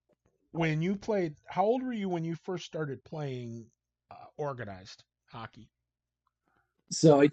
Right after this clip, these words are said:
Speaker 2: I did the Learn to Skate at seven, and then my first year of squirt hockey was my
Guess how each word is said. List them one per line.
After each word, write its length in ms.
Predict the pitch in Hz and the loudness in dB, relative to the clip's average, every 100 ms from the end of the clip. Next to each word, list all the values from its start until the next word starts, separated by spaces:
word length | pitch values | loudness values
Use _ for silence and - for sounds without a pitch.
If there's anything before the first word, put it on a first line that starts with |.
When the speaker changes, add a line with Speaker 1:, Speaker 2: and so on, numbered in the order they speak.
| - | 6
Speaker 2:
I 120 | 147 | 6
did 180 | 151 175 | 8 8
the 100 | 180 | 8
Learn 180 | 165 160 | 6 4
to 60 | |
Skate 340 | 131 - 151 139 | 2 6 6 6
at 100 | - | 2
seven, 540 | - 131 131 127 127 | 4 6 6 6 2
and 140 | 123 117 | 4 4
then 300 | 113 110 104 - _ _ _ _ _ 135 | 4 4 0 -10 _ _ _ _ _ 0
my 260 | 117 113 110 - | 2 2 0 -6
first 440 | - 147 139 - - | 4 6 6 2 0
year 520 | 135 123 123 117 117 - | 2 4 8 8 6 0
of 200 | 117 107 | 2 2
squirt 680 | - - - 117 117 113 107 _ _ _ _ _ _ _ _ _ - 107 98 | 0 -8 0 6 8 6 2 _ _ _ _ _ _ _ _ _ -14 -12 -2
hockey 440 | 110 110 - 117 | 4 4 4 0
was 240 | 104 101 113 | 2 2 2
my 380 | 104 101 95 | 0 0 -2